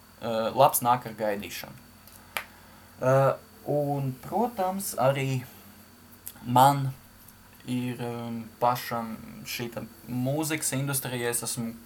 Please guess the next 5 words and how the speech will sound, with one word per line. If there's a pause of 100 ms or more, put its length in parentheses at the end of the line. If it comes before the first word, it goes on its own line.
(640)
eh,
ticis
līdz
tādam, (600)
mm,